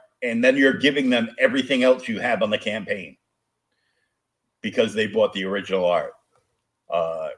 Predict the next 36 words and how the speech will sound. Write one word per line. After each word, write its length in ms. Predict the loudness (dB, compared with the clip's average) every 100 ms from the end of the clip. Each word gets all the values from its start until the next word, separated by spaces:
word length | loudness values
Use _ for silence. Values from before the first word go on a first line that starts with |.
| _ _ _ _ _ _
that's, 440 | 0 0 -2 -16 -16
you 120 | -10 -8
know, 220 | -8 -10 _ _ _ _ -2
a 60 |
lot 220 | 2 2 0
of, 100 | -4
a 60 | -4
lot 200 | -2 -2
of 80 | -2
times 280 | -4 -2 -4
you 80 |
just 220 | -4 -6 -4
see 160 | -6
the 120 | -4 -4
original 520 | -4 -4 -4 -4 -4
art 300 | 0 2 2 -4 _ _ _ _ _ -4
and 140 | -2
it's, 420 | -2 -6 -12 -14 -10
you 140 | -6
know, 300 | -2 -2 -6 _ _ _ _ _ _ _ _ -2
carte 260 | -2 0
blanche, 320 | 0 0 0 -4
where 400 | -2 0 0 -2 _ _
it's 100 | -4
like, 200 | -2 -2 0
"Okay, 280 | 0 4 4
well, 400 | 4 0 -2 -8 -12
you 140 | -12
can 180 | -4 -2
buy 200 | 0 0
this 180 | -2 -4
original 400 | -4 -6 -6 -8
page 580 | -4 -4 -4 -10 -14 -18 _ _ _ _ _ _ _ _ _ _ _ _ _ _ _ _ _ _ _ _ _ _ _ _ _ _ _
in 180 | -6 -4
this 180 | -6 -10
tier, 500 | -6 -2 0 -2 -6